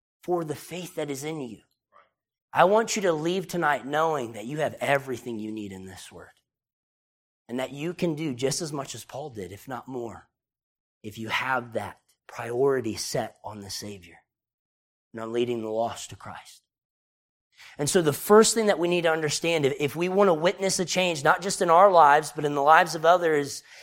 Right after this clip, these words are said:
is that we need to be apologists like Paul was. Secondly, we need to do something else. And this one is often, um, overlooked.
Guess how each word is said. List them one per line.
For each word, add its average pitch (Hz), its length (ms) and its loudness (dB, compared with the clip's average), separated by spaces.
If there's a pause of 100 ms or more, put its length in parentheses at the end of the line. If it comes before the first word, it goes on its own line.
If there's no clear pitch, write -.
(220)
is 156 180 0
that 175 200 10
we 180 100 0
need 190 240 2
to 190 60 -2
be 170 140 2
apologists 165 760 6
like 131 160 -2
Paul 151 340 6
was. 92 380 -4 (1300)
Secondly, 165 460 0
we 135 140 -8
need 139 180 -12
to 135 60 -20
do 131 140 -12
something 117 420 -12
else. 95 340 -10
And 131 120 -8
this 170 180 -2
one 180 160 -2
is 139 100 -4
often, 139 600 -2 (580)
um, 104 400 -6 (920)
overlooked. 131 760 2